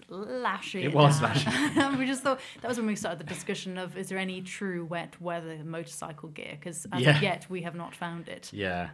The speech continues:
Speaker 2: yeah. But before we get onto the wet weather gear,
Speaker 1: Sorry.
Speaker 2: we will, we will do
Speaker 1: <laughs>
Speaker 2: that. 'Cause, yes,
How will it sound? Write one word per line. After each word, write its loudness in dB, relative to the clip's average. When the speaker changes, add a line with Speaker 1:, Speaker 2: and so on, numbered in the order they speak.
Speaker 2:
yeah. 2
But 6
before 4
we 6
get 4
onto -2
the -4
wet 0
weather 6
gear, 0
Speaker 1:
Sorry. 0
Speaker 2:
we 0
will, 10
we 8
will 10
do 10
Speaker 1:
<laughs> 4
Speaker 2:
that. 0
'Cause, 0
yes, 4